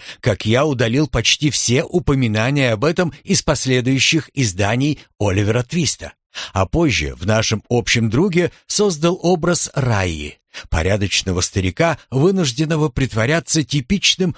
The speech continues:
ростовщиком-евреем. Кажется, что жизнь земная вас занимает больше вечной награды.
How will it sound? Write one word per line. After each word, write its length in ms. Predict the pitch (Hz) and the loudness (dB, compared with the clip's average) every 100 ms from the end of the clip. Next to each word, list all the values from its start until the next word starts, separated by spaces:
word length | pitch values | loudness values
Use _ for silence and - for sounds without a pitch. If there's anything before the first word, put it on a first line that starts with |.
| - | -2
ростовщиком-евреем. 1600 | 156 - - 143 - 127 147 170 147 123 110 92 73 78 78 - _ _ _ _ _ _ _ _ _ - - - - | -2 0 -2 0 0 0 -2 -2 0 0 0 0 -2 -4 -8 -16 _ _ _ _ _ _ _ _ _ -14 -12 -10 -4
Кажется, 500 | 160 147 - - 147 | -2 -2 -2 0 0
что 280 | - 135 | 0 0
жизнь 400 | 107 151 147 131 | 2 2 2 0
земная 500 | 101 120 113 139 147 | 0 0 0 0 0
вас 180 | 107 113 | 0 -2
занимает 560 | 98 104 107 110 120 117 | -2 0 0 2 0 -2
больше 420 | 143 190 135 98 | -2 0 0 -2
вечной 440 | 90 101 - 107 104 | 0 0 0 0 0
награды. 560 | 120 123 117 80 - | 0 0 -2 -4 -12